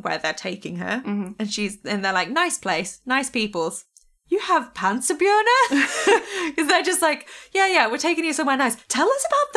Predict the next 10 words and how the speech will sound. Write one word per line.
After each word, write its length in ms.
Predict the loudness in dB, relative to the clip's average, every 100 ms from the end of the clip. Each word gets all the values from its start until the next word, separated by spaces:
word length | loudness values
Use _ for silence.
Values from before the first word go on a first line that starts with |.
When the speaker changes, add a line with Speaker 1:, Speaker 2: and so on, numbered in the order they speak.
| 2 2
Speaker 1:
the 0 |
bear." 120 | 2
Speaker 2:
You've 80 | 4
got 260 | 4 4
a 80 | 2
fucking 400 | 2 2 2 2 2 4
bear? 320 | 6 4 2 0 -6
I'm 80 | -4
like, 260 | -4 -6 -8 -6 -4
"Yeah. 300 | 0 0